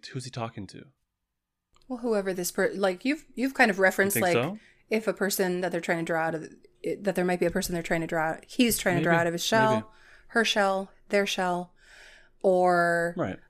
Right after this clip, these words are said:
Speaker 2: um, I kind of see it, like, trying, again, trying to take a step back. I, I see it kinda like, um, maybe, like, they're at the, at the discotheque, or I don't, like, I don't know where people
Speaker 1: Mm-hmm.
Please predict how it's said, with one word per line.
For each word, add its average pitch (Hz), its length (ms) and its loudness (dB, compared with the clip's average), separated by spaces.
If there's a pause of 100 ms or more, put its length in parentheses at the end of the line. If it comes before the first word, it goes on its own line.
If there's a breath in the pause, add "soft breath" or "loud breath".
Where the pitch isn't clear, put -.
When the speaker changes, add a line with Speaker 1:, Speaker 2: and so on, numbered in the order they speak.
Speaker 2:
um, 226 180 2
I 330 100 6
kind 403 200 6
of 370 80 2
see 320 180 4
it, 277 120 6
like, 214 360 0
trying, 247 280 0
again, 208 240 4
trying 226 240 0
to 240 60 -2
take 214 160 0
a 202 40 -2
step - 220 -2
back. 180 240 0
I, - 240 -2
I 226 120 -2
see 294 200 0
it - 160 0
kinda 233 200 -2
like, 202 300 0
um, 170 360 -2 (520)
maybe, 277 180 2
like, 285 140 2
they're 254 120 2
at 208 100 -2
the, 170 200 -6 (200)
at - 100 -10
the 160 80 -6
discotheque, 254 640 -2
or 170 180 4
I 285 100 2
don't, 403 260 2
like, 302 240 2
I 320 80 10
don't 440 100 6
know 302 100 10
where 226 140 8
people 226 220 4
Speaker 1:
Mm-hmm. 170 40 -2